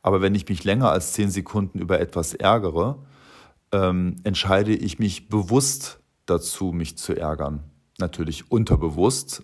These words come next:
aber ich, das ist eigentlich meine Entscheidung, mich darüber hinaus weiter zu ärgern. Also über diesen Reflex hinaus, mich weiter zu ärgern. Ich nehme mal ein ganz konkretes Beispiel. Jemand nimmt einen die Vorfahrt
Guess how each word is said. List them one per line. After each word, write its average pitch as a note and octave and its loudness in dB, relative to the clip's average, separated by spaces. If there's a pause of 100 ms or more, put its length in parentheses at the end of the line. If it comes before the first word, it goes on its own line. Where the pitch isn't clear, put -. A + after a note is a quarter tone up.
aber E2 2
ich, - -6
das F2+ -4
ist E2 -8
eigentlich F#2+ -2
meine G2 2
Entscheidung, F#2 -2
mich G2+ -2 (420)
darüber F#2+ 4
hinaus F#2 0
weiter F2 2
zu - -6
ärgern. D#2 -2
Also F2+ -4
über G2+ 0
diesen G#2 -4
Reflex G2+ -2
hinaus, F#2+ 0 (340)
mich F#2+ -8
weiter F2 0
zu - -4
ärgern. E2 -2
Ich E2+ -8
nehme G2+ -2
mal G#2 2
ein F#2+ -2
ganz F#2 -2
konkretes E2+ -8
Beispiel. B2+ -2 (420)
Jemand F#2 -2
nimmt F#2+ -4
einen E2 -4
die D#2+ -6
Vorfahrt A#2 -2